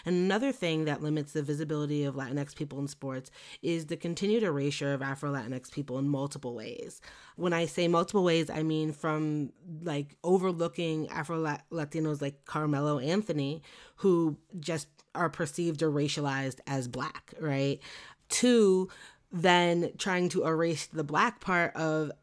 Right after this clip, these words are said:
Afro-Latinx people in sports like Clemente, which Brenda will touch on later. I mean, I wrote an article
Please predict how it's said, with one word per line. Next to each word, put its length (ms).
Afro-Latinx 800
people 260
in 100
sports 280
like 220
Clemente, 540
which 200
Brenda 280
will 100
touch 260
on 160
later. 260
I 100
mean, 160
I 80
wrote 200
an 100
article 520